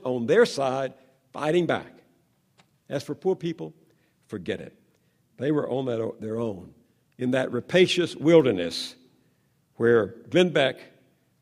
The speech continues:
giant banks, and multinational corporations responsible to no one are kings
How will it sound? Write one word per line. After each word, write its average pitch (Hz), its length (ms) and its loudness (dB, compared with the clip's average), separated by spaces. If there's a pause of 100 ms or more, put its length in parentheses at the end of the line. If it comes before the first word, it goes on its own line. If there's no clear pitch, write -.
giant 170 380 -2
banks, - 420 -4 (840)
and 117 200 -4
multinational 156 760 0
corporations 139 680 0
responsible 123 800 -6 (280)
to 113 120 -8
no 113 460 2 (280)
one 87 400 -6 (460)
are 107 120 -10
kings 104 560 -2